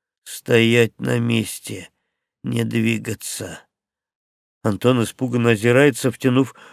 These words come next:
голову в плечи. «Не шевелись, дурак!» севшим голосом шипит Виктор. Они стоят неподвижно, как статуи, а вокруг мирная зеленая травка.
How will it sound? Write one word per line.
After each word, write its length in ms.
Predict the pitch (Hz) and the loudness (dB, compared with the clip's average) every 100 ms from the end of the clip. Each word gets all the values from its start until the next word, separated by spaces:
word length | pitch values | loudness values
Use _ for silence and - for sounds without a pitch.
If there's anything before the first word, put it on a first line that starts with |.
| _ | _
голову 380 | 123 131 123 127 | 4 4 6 2
в 120 | - | 0
плечи. 500 | - 127 104 - 104 _ _ _ _ _ _ | 0 2 2 -2 -10 _ _ _ _ _ _
«Не 280 | 127 120 120 | -8 -6 -4
шевелись, 1200 | - - 127 120 117 123 127 131 131 120 113 101 | -6 -6 -4 -2 -2 -2 -2 -4 -4 -4 -6 -6
дурак!» 880 | 107 110 127 120 127 120 110 95 - _ _ _ _ _ | -8 -4 -2 0 2 2 0 -4 -14 _ _ _ _ _
севшим 680 | - 135 135 - 131 131 | -4 2 2 2 -2 0
голосом 600 | 117 135 131 117 143 123 - - | 4 6 6 4 0 -2 -6 -8
шипит 560 | - - 127 139 120 | -2 2 2 2 0
Виктор. 580 | 131 139 120 - 117 95 - _ _ _ _ _ _ _ _ _ _ | 4 4 4 -2 -8 -8 -14 _ _ _ _ _ _ _ _ _ _
Они 180 | - 113 | -6 -4
стоят 380 | 107 127 117 117 | -2 0 0 -2
неподвижно, 640 | 117 - 117 117 120 117 | -8 -6 -4 -2 -4 -6
как 220 | 117 120 - | -8 -10 -12
статуи, 600 | - 123 - - 98 - _ _ _ _ _ | -10 -10 -10 -16 -18 -20 _ _ _ _ _
а 100 | 131 | 2
вокруг 540 | 120 117 123 143 127 _ _ _ | 4 2 2 0 0 _ _ _
мирная 640 | 127 127 127 123 123 117 117 _ _ | 0 0 0 -2 -6 -8 -12 _ _
зеленая 540 | 117 107 113 117 110 113 | -6 -2 0 0 -2 -4
травка. 580 | - 113 113 - 127 | -4 -6 -6 -10 -16